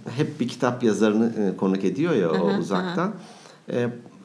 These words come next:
Speaker 1: olumlu düşünmenin işte beyinde yarattığı nöro bilmem ne
Speaker 2: Hı hı, hı hı,
Speaker 1: falanlarla
Speaker 2: hı hı,
Speaker 1: ilgili
Speaker 2: hı
Speaker 1: bir,
Speaker 2: hı.
Speaker 1: birisinin araştırması ve kitabı vardı.
Speaker 2: Evet.
Speaker 1: E,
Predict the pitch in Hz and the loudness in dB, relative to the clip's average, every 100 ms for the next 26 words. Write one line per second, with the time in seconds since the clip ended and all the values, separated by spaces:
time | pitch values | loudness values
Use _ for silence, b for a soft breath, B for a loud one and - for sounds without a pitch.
0 | - 135 135 160 196 170 151 156 147 143 | -2 2 4 4 4 0 -2 -2 0 2
1 | 139 147 170 160 - - 120 110 131 135 | 2 2 0 -2 -8 -6 -4 2 2 4
2 | 139 139 135 123 113 117 - 113 123 127 | 2 0 0 0 0 -2 -4 -2 0 -2
3 | 120 120 123 123 113 113 107 110 110 110 | 0 2 4 4 2 2 2 0 0 2
4 | 113 120 - 110 113 113 208 202 226 214 | 2 2 2 4 2 4 2 4 2 2
5 | 208 151 220 - - 202 214 117 117 107 | 2 4 2 0 0 0 0 -2 -2 0
6 | 110 107 - 98 107 - 113 117 117 117 | 0 0 -2 -2 -4 -2 -2 -2 -2 -4
7 | 113 - 117 139 104 104 170 190 180 B | -4 -4 -2 0 0 0 0 0 -2 B
8 | B B B B - 123 135 139 | B B B B -4 0 2 2